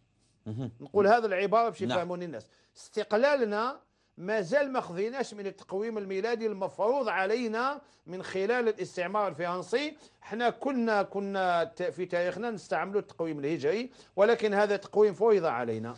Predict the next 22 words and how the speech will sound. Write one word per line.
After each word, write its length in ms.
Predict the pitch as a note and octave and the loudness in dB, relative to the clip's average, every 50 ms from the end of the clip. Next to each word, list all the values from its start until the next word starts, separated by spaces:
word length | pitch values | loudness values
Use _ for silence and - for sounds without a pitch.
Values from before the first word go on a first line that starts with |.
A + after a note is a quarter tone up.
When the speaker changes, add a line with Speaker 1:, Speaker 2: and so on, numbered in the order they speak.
| - _ - | -12 _ -2
Speaker 1:
جميل. 320 | G#2 A#2 E3+ E3 C#3+ A#2 | 4 4 4 6 4 4
هذا 180 | A#2+ D#3+ E3 E3+ | 4 4 4 4
التقويض، 380 | E3 - D#3+ C3+ D#3+ F3 F3+ C#3 D#3 | 0 -2 -2 0 2 0 2 4 6
الت-، 520 | D3+ D3 D3 C#3 C#3 C3+ B2+ B2 - - | 6 8 8 6 6 4 2 2 2 4
التقويم 1000 | D3 C3+ B2+ B2 A#2+ A#2+ A#2+ A#2+ - - - - - - C3+ C3+ D3 D#3+ F#3 A3+ | 4 6 6 4 4 2 0 0 -4 -4 -4 -4 -2 0 2 2 2 2 0 -2
فرض 320 | - - D3 C#3 B2+ A2+ | -2 0 2 2 2 2
علينا 340 | A#2+ B2+ B2+ C3 B2+ A#2+ A#2 | 0 0 2 2 2 2 0
سيد، 320 | A2+ - C3 A#2 G#2+ G#2 | -2 -2 -2 -2 -2 0
أو 260 | A#2 A2 G#2+ G#2 G2 A2 | 0 2 2 2 2 0
الشيخ 260 | G#2 - C3 A#2+ - | 0 0 -2 -2 -2
شمس 260 | - - A2 G#2+ - | -4 -6 -6 -6 -8
الدين. 560 | F#2 F2+ B2+ D#3+ F3 D#3+ D3 C3+ A2 A2+ G#2+ | -8 -6 -4 -4 -2 0 0 0 0 0 -2
سيد 220 | A2 - D3+ C3+ C3+ | -2 -2 -2 -2 -2
عبد 120 | C3+ A#2+ | -4 -6
الكريم 320 | C3 - - E3+ F3 D#3+ - - - - - _ | -4 0 2 2 2 0 -2 -8 -18 -20 -20 _
حمزاوي، 520 | - - D#3 C#3 A#2 C#3+ D#3+ F#3+ G3 F#3+ F3 | -10 -6 -6 0 2 4 4 6 6 4 2
في 380 | - - - F3 E3+ D#3 B2 | 0 -2 -2 -2 -2 -2 -2
علم 340 | A2 A2+ C3 D3 D#3 C#3+ C#3+ | -4 -4 -4 -4 -2 -4 -4
الاجتماع، 560 | C#3+ - - B2 - - C#3 D3 E3 F3+ F3 | -6 -6 -8 -10 -8 -6 -4 -2 -2 -2 -4
في 100 | D#3 - | -6 -6
الدراسة 420 | C3 A#2 C#3 D3 D3+ C#3+ - D#3 C#3 | -2 0 2 2 2 2 2 2 0
الاجتماعية، 840 | G2+ A#2+ C#3 - - C3+ B2+ C3 A2+ A2+ C3 D#3+ F#3 - - F#3+ | 2 0 -2 -4 -4 -2 -2 -2 -2 -2 -4 -2 0 -2 -2 -4